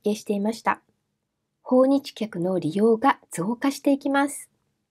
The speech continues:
二千十五年、中国バブル終焉へ。中国経済の伸びの鈍化で株価は急落していきます。二千十六年、トランプ大統領誕生。トランプ相場が発生して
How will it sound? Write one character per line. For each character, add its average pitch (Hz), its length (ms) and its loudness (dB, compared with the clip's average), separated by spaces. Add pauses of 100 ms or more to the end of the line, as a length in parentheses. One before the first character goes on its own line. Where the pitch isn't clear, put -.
(840)
二 208 60 -2
千 285 260 2
十 233 180 0
五 208 160 0
年、 196 220 -2 (160)
中 247 260 2
国 254 140 4 (120)
バ 240 120 2
ブ 220 100 0
ル 196 80 -2
終 - 280 -6
焉 247 300 0
へ。 - 160 -4 (720)
中 254 260 2
国 262 220 2
経 262 200 4
済 214 180 4
の 190 100 -4
伸 196 140 -4
び 240 100 -2
の 233 120 2
鈍 247 240 0
化 196 140 -8
で 220 260 0 (260)
株 220 220 0
価 202 140 -6
は 170 200 -10
急 185 240 -6
落 226 220 -4
し - 80 -10
て 240 100 -2
い 233 80 2
き 226 80 -8
ま 226 200 -2
す。 - 200 -18 (1800)
二 214 100 -2
千 320 220 2
十 269 220 2
六 269 240 0
年、 226 240 0 (160)
ト 220 100 4
ラ 254 120 0
ン 240 80 -4
プ 202 100 -8
大 190 280 -6
統 196 160 -2
領 180 180 -2
誕 202 300 -6
生。 240 260 0 (720)
ト 285 120 2
ラ 330 120 6
ン 330 100 2
プ - 80 -16
相 339 240 4
場 240 140 -2
が 214 80 -12
発 202 180 -10
生 247 220 0
し - 140 -10
て 294 220 -2